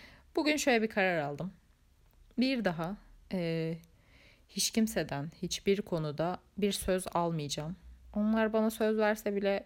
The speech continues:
bunu kendi içimde geçerli saymayacağım. Böyle bir şey yokmuş gibi davranacağım. Çünkü ben mesela hayatım boyunca işte yani durduk yere insanlara sözler vermedim ama birine bir söz verdiysem hakikaten,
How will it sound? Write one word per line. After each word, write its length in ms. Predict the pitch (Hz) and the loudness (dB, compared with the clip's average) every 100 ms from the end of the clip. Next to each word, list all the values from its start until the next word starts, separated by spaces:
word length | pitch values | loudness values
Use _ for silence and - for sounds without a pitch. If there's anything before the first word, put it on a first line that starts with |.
| - | -2
bunu 340 | 196 202 202 - - - - - _ _ - | 0 2 0 -4 -18 -20 -20 -20 _ _ -16
kendi 320 | - 190 196 | 0 2 2
içimde 340 | 190 - 180 180 | 0 -2 -2 0
geçerli 480 | 180 170 165 156 170 | 0 0 2 0 0
saymayacağım. 680 | 156 147 147 143 139 131 | -2 -2 -4 -6 -4 -4
Böyle 160 | 139 139 | -2 -2
bir 60 | - | -2
şey 140 | 147 | -4
yokmuş 340 | 143 143 160 | -4 -4 -6
gibi 240 | - - - | -6 -6 -4
davranacağım. 600 | 165 170 175 165 180 220 - | -4 -4 -4 -2 -2 -4 -4
Çünkü 520 | 220 226 233 175 220 - _ - - | 0 0 2 0 -2 -10 _ -20 -8
ben 220 | 208 247 | 2 2
mesela 580 | 262 240 - 165 160 233 - _ _ - | 4 2 2 0 0 -2 -10 _ _ 0
hayatım 440 | 226 226 233 226 | 2 2 0 0
boyunca 460 | 208 185 180 196 202 | 0 -2 -2 -2 -4
işte 440 | - - - - - _ _ _ 220 | -6 -8 -4 -6 -6 _ _ _ -10
yani 460 | 214 180 180 180 190 185 185 | -4 -2 -2 -4 -6 -8 -2
durduk 340 | 214 208 220 | 0 0 -2
yere 160 | 202 196 | -2 0
insanlara 560 | 202 - 196 185 196 | -2 -2 -2 -2 -4
sözler 580 | - 202 190 185 185 180 | -4 -2 -2 0 -2 0
vermedim 480 | 180 180 151 143 - | 0 0 -2 -6 -6
ama 320 | 214 185 160 - - - _ _ _ _ - | -2 -2 -4 -10 -20 -20 _ _ _ _ 0
birine 320 | 311 294 277 | 2 4 2
bir 60 | 262 | 0
söz 280 | 285 277 254 | 2 2 4
verdiysem 600 | 240 233 240 233 156 165 | 4 4 0 -2 -4 -4
hakikaten, 580 | 175 - - 156 165 | -6 -6 -6 -4 -8